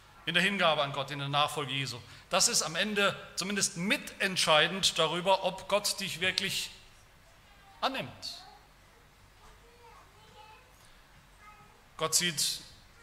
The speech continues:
immer noch deine Sünde. Und die muss weg. Jesus hat sie vielleicht nicht komplett abgedeckt.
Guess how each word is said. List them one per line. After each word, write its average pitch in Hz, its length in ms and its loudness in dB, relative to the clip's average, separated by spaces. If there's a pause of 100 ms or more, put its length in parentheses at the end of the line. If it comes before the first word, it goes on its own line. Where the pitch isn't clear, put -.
(120)
immer 254 180 2
noch 170 260 -4 (640)
deine 147 200 0
Sünde. 107 260 -8 (1900)
Und 147 80 -6
die 143 60 -4
muss 143 200 -2
weg. 190 140 4 (560)
Jesus 170 340 0
hat 156 140 2
sie 208 140 2
vielleicht 151 460 0
nicht - 420 -4 (1900)
komplett 170 320 -2
abgedeckt. 240 580 -6